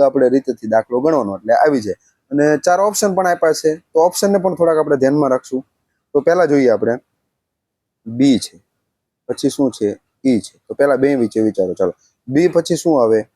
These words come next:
તો બે વચ્ચે કેટલો ગેપ છે? સી અને ડી. એટલે કે અહીંયા બે નો ગેપ છે, પહેલી નજરે મને એવું લાગ્યું. ચાલો, પછી આઈ. તો ઈ પછી શું આવે? તો આ બે વચ્ચે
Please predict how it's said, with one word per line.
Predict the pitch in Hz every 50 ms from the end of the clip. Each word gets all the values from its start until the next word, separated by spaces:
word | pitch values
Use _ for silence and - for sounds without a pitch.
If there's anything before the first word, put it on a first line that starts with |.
| _ _ _ -
તો | 117
બે | 117 127 143 160 170
વચ્ચે | 160 151 147 - 156 143
કેટલો | - 156 147 143 131
ગેપ | 113 110 113 110 - _
છે? | - 113 107 101
સી | - - - - 135 135 127 110
અને | 101 101 104 104 107 107 - _ _ _ -
ડી. | 107 110 113 107 - _ _ _ _ -
એટલે | 120 139 147 156
કે | -
અહીંયા | 143 143 143 135 135
બે | 147 156
નો | 147 135 110
ગેપ | 101 107 104 104
છે, | _ - 120 101
પહેલી | 117 120 131 135 120
નજરે | 104 98 107 104 101
મને | 98 98 95 95
એવું | 98 107 117
લાગ્યું. | 123 117 101 85 87 - _ _ _ _ _ _ _ _ -
ચાલો, | 92 82 76 - _ -
પછી | 127 127 - - 185 185 - - _ _ _ _ _ -
આઈ. | 131 123 98 - _ _ _ _ _ _ _ _ _ _ -
તો | 127 - -
ઈ | - 185 202
પછી | 185 190 185 180 - 196 180
શું | - 190 170 143 123
આવે? | 117 113 113 113 113 - _ _ _ _ _ _ _ -
તો | 107 101 - _ _ _ -
આ | 143 151 165 175 180
બે | 156 151 151 147 135
વચ્ચે | 120 117 113 - - - 117 113